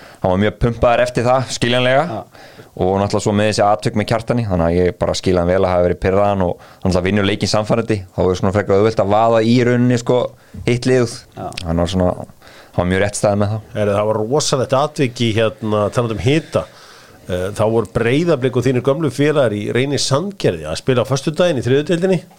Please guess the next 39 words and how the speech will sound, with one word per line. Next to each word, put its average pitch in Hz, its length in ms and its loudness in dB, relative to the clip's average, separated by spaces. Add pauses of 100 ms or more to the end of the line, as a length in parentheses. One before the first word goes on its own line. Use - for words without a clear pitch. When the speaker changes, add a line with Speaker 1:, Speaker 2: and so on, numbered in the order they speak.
(1120)
Speaker 3:
Eh, 95 460 0
ekki, 117 160 -4
var 127 80 -2
ekki, 139 140 -2
er 147 120 2
ekki 143 120 -4
í 127 40 -4
þriðju 165 260 2
deild? 90 200 -8
Jú. 120 120 2 (960)
Og - 60 -12
þar 139 420 0 (760)
rölti, 180 760 0 (1300)
hérna, 113 500 0 (560)
áhorfandi 185 540 2
inn 190 80 2
á 156 60 2
völlinn 262 380 -2 (120)
og 113 140 -2
ætlaði 151 180 0
að 131 80 0
fara 135 140 0
að - 100 -12
b-, 180 200 0
berja 262 260 2
einhvern. - 320 -10
Það 123 240 -2
var, 135 100 2
það 131 120 2
voru 147 180 2
menn 170 180 0
sem 185 120 2
voru 160 120 4
að 202 60 -2
ýta 214 140 0
honum 196 140 0
hann 170 100 2
í 151 40 -2
burtu. 196 360 2